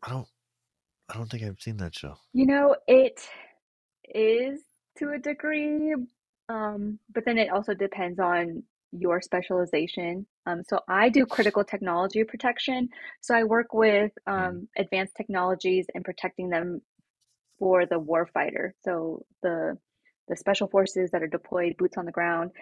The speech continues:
Speaker 2: the special type of technology that they use, or next gen technology. So if it's something that is coming out in twenty thirty, um,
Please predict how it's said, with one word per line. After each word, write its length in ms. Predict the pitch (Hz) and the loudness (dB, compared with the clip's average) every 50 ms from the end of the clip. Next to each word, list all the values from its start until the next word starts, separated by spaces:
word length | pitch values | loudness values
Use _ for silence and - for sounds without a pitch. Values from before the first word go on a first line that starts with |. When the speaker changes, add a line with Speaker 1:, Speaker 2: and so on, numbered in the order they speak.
| - - - - _ - | -20 -20 -20 -16 _ -6
Speaker 2:
the 80 | 185 | -6
special 320 | - - - 190 - 196 170 | -4 -2 -4 -2 -2 -4 -4
type 220 | - - 180 - | -4 -4 -4 -4
of 100 | 170 - | -4 -4
technology 560 | - 196 190 - 180 175 180 180 185 180 185 180 | -4 -6 -4 -2 -2 0 0 0 0 0 0 0
that 180 | 185 175 170 - | 0 0 0 0
they 60 | 180 | -2
use, 440 | 180 160 165 175 175 175 180 185 - - - | -2 -2 -4 -4 -2 0 0 -2 -2 0 0
or 120 | 190 190 | 0 2
next 460 | 185 196 202 185 - - - - - - | 2 2 2 0 0 0 -4 -10 0 2
gen 200 | 208 202 202 202 | 2 2 2 0
technology. 680 | - 220 - 214 208 202 208 214 214 202 - 214 220 220 | -2 -4 -4 -2 -2 0 2 2 2 2 2 0 0 0
So 240 | 220 - 185 180 170 | 0 0 0 0 0
if 100 | 185 - | 0 -2
it's 240 | 196 175 - _ - - - - - - - _ _ | -2 -6 -6 _ -20 -20 -18 -18 -18 -18 -20 _ _
something 380 | 240 214 208 - 208 208 202 | -2 -2 2 0 0 0 2
that 240 | 196 185 185 185 190 | 2 2 2 4 2
is 120 | 185 - - | 0 -4 -6
coming 380 | - - 220 208 208 202 196 - | -4 -2 0 0 0 0 0 0
out 320 | 190 185 185 185 185 190 - | 2 2 4 2 0 0 -2
in 220 | 196 196 196 196 185 | -4 -2 -2 -4 -6
twenty 380 | - - - 226 214 208 208 - | -8 -2 0 0 2 2 0 2
thirty, 480 | - 196 190 190 175 175 180 165 160 - - - | 2 2 4 4 2 0 -2 -4 -6 -8 -6 -6
um, 420 | 185 - - - 160 175 208 196 | -6 -4 -4 -8 -8 -10 -12 -14